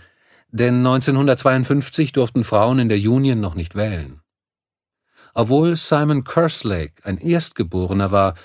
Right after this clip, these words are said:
verfügte er über so gut wie keines von Charles Seymours Privilegien.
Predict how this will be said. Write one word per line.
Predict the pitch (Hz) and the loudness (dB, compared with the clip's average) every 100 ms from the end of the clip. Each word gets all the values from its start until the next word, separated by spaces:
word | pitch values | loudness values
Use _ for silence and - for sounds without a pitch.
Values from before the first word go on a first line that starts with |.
| _ _ _ _ | _ _ _ _
verfügte | - 131 160 156 160 | -4 0 0 2 0
er | 139 | 2
über | 143 131 | 2 2
so | 120 120 | 2 0
gut | 143 - | 0 0
wie | 123 | -4
keines | - 143 156 143 - | 0 0 2 0 -2
von | 123 110 | -4 -2
Charles | - 127 120 - | -2 0 -2 -4
Seymours | 139 131 120 107 95 | -4 -2 -2 -2 -6
Privilegien. | - 92 110 117 131 82 78 69 | -6 -4 -2 -2 -4 -6 -8 -10